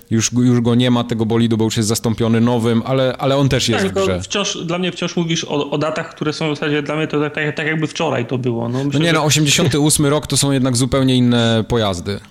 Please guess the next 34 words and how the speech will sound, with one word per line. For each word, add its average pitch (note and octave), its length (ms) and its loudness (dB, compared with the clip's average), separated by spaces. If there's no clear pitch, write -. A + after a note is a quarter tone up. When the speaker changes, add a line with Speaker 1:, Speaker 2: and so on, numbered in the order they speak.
Speaker 1:
To, G#2 260 0
to, A2 140 -2
to A#2 180 0
naprawdę A2 480 0
tam G2 140 -4
się G2+ 140 -2
zmieniło. G2 600 0
Od, - 240 -6
od A#2+ 180 -4
tamtego B2+ 380 0
czasu B2 340 -2
technologia A2 800 0
się, F#2+ 440 -2
no, G2+ 160 -6
czternaście A#2+ 560 0
Speaker 2:
Mhm. G#2+ 100 0
Speaker 1:
razy G2 140 0
zmieniła F2+ 380 -2
w - 60 -16
tych F2+ 140 -10
samochodach, F2+ 540 -8
więc G2 240 -6
one B2+ 200 2
są B2+ 220 0
inne. G2+ 360 2
Inaczej C3+ 480 2
się C3 120 0
nimi B2 220 4
jeździ, A2+ 580 2
inaczej A#2+ 380 0
się A2 120 -2
zachowują A2+ 520 0
na A2+ 120 0
torze, G#2+ 520 0